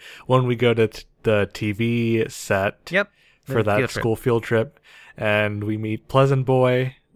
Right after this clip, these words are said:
Speaker 1: which, remind me who the real name is?
Speaker 2: Detective
Speaker 1: What's the real
Speaker 2: Goro
Speaker 1: name?
Speaker 2: Akechi.
Speaker 1: All right, Akechi. Um,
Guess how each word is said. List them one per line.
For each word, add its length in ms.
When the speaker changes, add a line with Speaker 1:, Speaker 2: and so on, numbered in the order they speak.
Speaker 1:
which, 920
remind 380
me 140
who 200
the 160
real 240
name 220
is? 360
Speaker 2:
Detective 540
Speaker 1:
What's 60
the 60
real 100
Speaker 2:
Goro 220
Speaker 1:
name? 80
Speaker 2:
Akechi. 640
Speaker 1:
All 140
right, 300
Akechi. 680
Um, 720